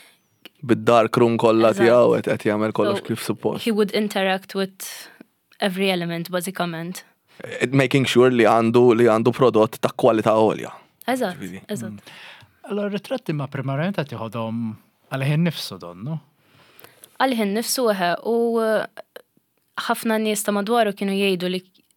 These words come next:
Speaker 2: l-għan prinċipali tiegħu kien li jiddokumenta l-Malta i u qed tinbidel, għax kien hemm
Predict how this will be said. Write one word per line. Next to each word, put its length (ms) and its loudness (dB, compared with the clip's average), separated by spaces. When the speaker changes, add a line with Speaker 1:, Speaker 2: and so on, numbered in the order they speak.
Speaker 2:
l-għan 420 0
prinċipali 540 -4
tiegħu 300 -2
kien 260 -6
li 320 -4
jiddokumenta 640 -4
l-Malta 640 0
i 160 -2
u 80 -2
qed 160 -4
tinbidel, 540 -4
għax 180 -6
kien 140 -6
hemm 220 -2